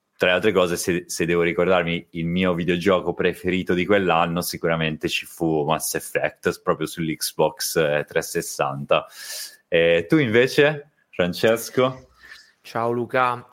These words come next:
Speaker 2: allora, intanto nel, nel riprendere questa cosa, il duemilasette è un anno che ti ho imposto,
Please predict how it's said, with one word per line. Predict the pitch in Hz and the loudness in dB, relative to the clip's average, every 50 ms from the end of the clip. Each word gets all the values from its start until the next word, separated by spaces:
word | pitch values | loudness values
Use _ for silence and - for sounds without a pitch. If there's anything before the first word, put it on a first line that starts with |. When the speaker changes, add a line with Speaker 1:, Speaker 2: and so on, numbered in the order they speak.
| _ | _
Speaker 2:
allora, | - 143 147 143 135 123 120 120 120 117 117 120 120 117 113 - - - - | -2 0 0 2 0 2 2 2 2 2 0 -2 -4 -6 -10 -14 -18 -16 -12
intanto | - 127 120 - 180 175 - | -12 -6 -4 -4 -2 0 0
nel, | 156 139 135 | 0 0 -2
nel | 127 127 127 127 127 | -2 -2 -2 -2 -2
riprendere | 117 123 123 - 123 131 143 147 143 127 | -2 -2 -2 0 -2 0 0 -2 -2 -2
questa | 113 117 - - - 113 | -4 -6 -8 -8 -6 -4
cosa, | 127 139 139 131 123 104 101 101 101 101 101 101 101 92 | -2 -2 0 0 0 0 0 0 -2 -2 -2 -2 -4 -4
il | 95 104 110 107 | -6 -8 -8 -6
duemilasette | 107 123 120 120 123 123 117 - - - - - 117 104 - - | -4 -6 -4 -4 -4 -6 -6 -4 -6 -8 -6 -6 -6 -6 -6 -8
è | - | -10
un | 113 117 123 | -6 -4 -2
anno | 120 113 110 107 | -2 -2 -4 -6
che | 101 107 107 | -10 -10 -12
ti | - - 127 | -8 -4 -4
ho | 113 | -4
imposto, | 113 117 120 113 110 - 139 127 - - - - - - 110 104 - - | -4 -4 -8 -8 -4 -2 0 0 -2 -4 -12 -10 -6 -6 -4 -6 -6 -8